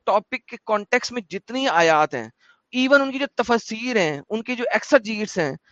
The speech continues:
میں وہاں تک جا کے آپ کو بتاتا ہوں۔ اب آج کی اسٹریم میں اگر دیکھیں تو وہ ببلیکل بھی جو باتیں تھیں اس کے against، جو میں نے وہ بھی دکھائی آپ لوگوں کو، ٹھیک ہے؟ بیچ میں وہ بھی آ گیا، ام، بھگوت گیتا والا شلوک بھی آ گیا،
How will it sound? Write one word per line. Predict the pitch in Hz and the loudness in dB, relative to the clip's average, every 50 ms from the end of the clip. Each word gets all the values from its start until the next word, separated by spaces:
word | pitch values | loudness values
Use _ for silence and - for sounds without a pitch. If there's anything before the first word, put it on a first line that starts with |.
| _ _ - | _ _ 0
میں | 214 262 277 247 196 | 4 6 6 6 6
وہاں | 214 214 214 262 269 277 | 4 4 6 6 6 6
تک | 277 262 226 | 6 6 6
جا | 247 208 214 | 6 6 6
کے | 202 214 | 6 4
آپ | 202 | 2
کو | 175 175 | 2 2
بتاتا | 160 151 123 - 110 | 0 0 0 -2 -6
ہوں۔ | 87 _ _ _ _ _ _ - - | -16 _ _ _ _ _ _ -6 2
اب | - 190 196 - - | 4 6 6 8 8
آج | 170 190 220 247 254 | 10 10 10 10 8
کی | 247 269 | 6 0
اسٹریم | 262 - 254 247 | -6 -4 -4 -2
میں | 247 254 | 2 4
اگر | 247 233 | 4 4
دیکھیں | 214 202 190 208 226 233 | 4 2 0 2 0 0
تو | 233 233 247 220 | 2 2 2 2
وہ | 214 220 | 2 0
ببلیکل | 190 160 151 190 180 180 240 254 - 262 254 240 | 0 0 0 0 0 0 -2 2 4 4 4 4
بھی | 208 254 254 254 - _ _ - | 2 -4 -4 -4 -6 _ _ -4
جو | 202 214 | -4 -4
باتیں | - - 170 175 - 208 208 | 0 0 0 0 0 -2 -4
تھیں | 190 202 214 214 | -4 -6 -8 -10
اس | 208 - | -8 -6
کے | - 208 | -6 -6
against، | 185 151 160 170 185 202 - | -6 -4 -4 -4 -4 -4 -4
جو | 214 190 | -4 -2
میں | 190 180 | -2 -2
نے | 202 185 | -2 0
وہ | 185 233 | 0 0
بھی | 262 294 | 0 0
دکھائی | 262 240 214 208 190 185 | 0 2 2 2 2 4
آپ | 170 151 131 | 2 2 2
لوگوں | 117 110 107 107 98 | 0 -4 -6 -8 -10
کو، | 85 82 - _ _ _ _ _ _ _ _ - | -14 -18 -20 _ _ _ _ _ _ _ _ -4
ٹھیک | 165 185 190 | -2 0 2
ہے؟ | 214 | 2
بیچ | 214 185 214 226 233 214 214 | 0 0 -4 -6 -6 -4 -2
میں | 254 262 262 | 2 2 4
وہ | 254 254 247 247 | 6 8 6 6
بھی | 240 247 254 247 | 6 4 6 6
آ | 220 214 | 6 6
گیا، | 208 196 208 214 202 208 208 - _ _ - - - - | 6 4 6 6 6 4 4 0 _ _ -20 -20 -6 0
ام، | - 180 185 190 170 170 165 | 4 4 4 2 -2 -8 0
بھگوت | 165 214 202 202 240 233 - | 4 4 4 6 4 2 2
گیتا | 196 214 214 220 214 | 0 -2 4 6 6
والا | 214 214 208 202 196 190 185 - _ _ _ - - | 8 8 8 6 6 4 2 -4 _ _ _ -8 -2
شلوک | 233 220 208 208 214 202 | 0 4 4 4 4 4
بھی | 185 214 196 | 4 4 6
آ | 170 151 143 | 6 6 4
گیا، | 135 127 120 | 2 -2 -4